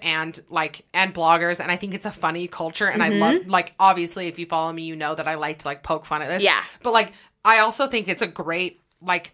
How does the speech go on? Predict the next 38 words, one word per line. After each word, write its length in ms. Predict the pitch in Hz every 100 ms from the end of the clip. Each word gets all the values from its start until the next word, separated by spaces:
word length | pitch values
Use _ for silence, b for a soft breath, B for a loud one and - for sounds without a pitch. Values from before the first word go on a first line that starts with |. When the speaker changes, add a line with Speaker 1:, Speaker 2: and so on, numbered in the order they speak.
| _
Speaker 1:
business 460 | - 233 262 180 -
model. 180 | 151 143
Speaker 2:
Yeah. 280 | 165 339
Speaker 1:
And 80 | 190
these 160 | 226 226
women 320 | 180 185 269
who 100 | 269
have 160 | 226 -
pulled 220 | - 208
it 60 | 156
off, 260 | 156 233 -
I 80 | 185
think, 180 | 202 180
are 100 | 175
phenomenal. 640 | - 165 180 120 - -
Speaker 2:
Yeah. 340 | - - -
Speaker 1:
I 20 | 185
follow 400 | - 175 233 254
a 40 |
lot 180 | 240 233
of 80 | 233
'em. 160 | 233 226
I 100 | 175
like 300 | 170 190 185
a 20 | 196
Speaker 2:
Mm-hmm. 60 |
Speaker 1:
lot 140 | 202 202
of 60 |
'em. 140 | 202 190
I 100 | 190
don't 120 | 220
think 120 | 247
they're 100 | 240
doing 240 | 220 190 175
anything 300 | 170 170 170
wrong. 220 | 160 160
It 140 | 214 226
just 240 | 226 -